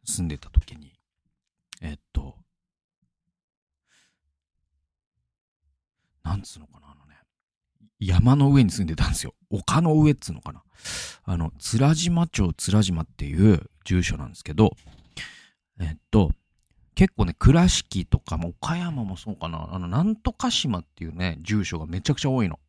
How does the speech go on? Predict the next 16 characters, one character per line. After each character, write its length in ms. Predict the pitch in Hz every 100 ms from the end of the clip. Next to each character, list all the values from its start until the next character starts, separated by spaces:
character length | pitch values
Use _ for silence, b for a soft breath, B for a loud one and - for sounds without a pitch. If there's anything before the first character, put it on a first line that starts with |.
| _
中 360 | 95 90 110 107
島 400 | - 107 101 95
と 160 | 95
か、 320 | - 80 82 _
面 400 | - - 90 90 82
島 360 | - 76 71 -
と 80 | -
か、 320 | - 104 76 B B B B B B
水 320 | 101 104 123 123
島 340 | - 117 107
も 140 | 104
そ 140 | 92 82
う 40 |
で 60 | 76
し 60 | 104
ょ？ 160 | 180